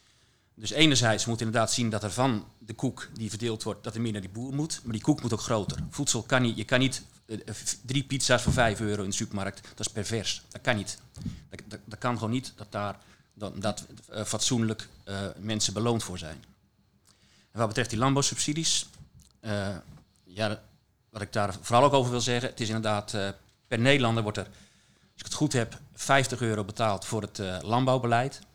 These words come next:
Dat is natuurlijk bijzonder weinig wat je daar dan voor terugkrijgt, hè, die, die, die goedkope boodschappen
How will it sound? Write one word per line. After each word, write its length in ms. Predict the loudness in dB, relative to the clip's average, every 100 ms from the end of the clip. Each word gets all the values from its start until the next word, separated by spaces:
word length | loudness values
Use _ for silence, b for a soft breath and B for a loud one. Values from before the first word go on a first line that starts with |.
| -20
Dat 400 | -20 -20 -8 -4
is 60 |
natuurlijk 280 | -2 -2 -4
bijzonder 380 | -2 4 4 6
weinig 440 | 4 2 0 -6 -14 -10
wat 140 | -4
je 60 | 0
daar 120 | 0
dan 120 | 0
voor 100 | -4
terugkrijgt, 500 | -2 -2 -2 -4 -2
hè, 140 | -4
die, 220 | -4 -6 -6
die, 280 | -12 -10 -6
die 140 | -2 0
goedkope 420 | 0 0 0 0
boodschappen 540 | -2 0 -2 -2 -6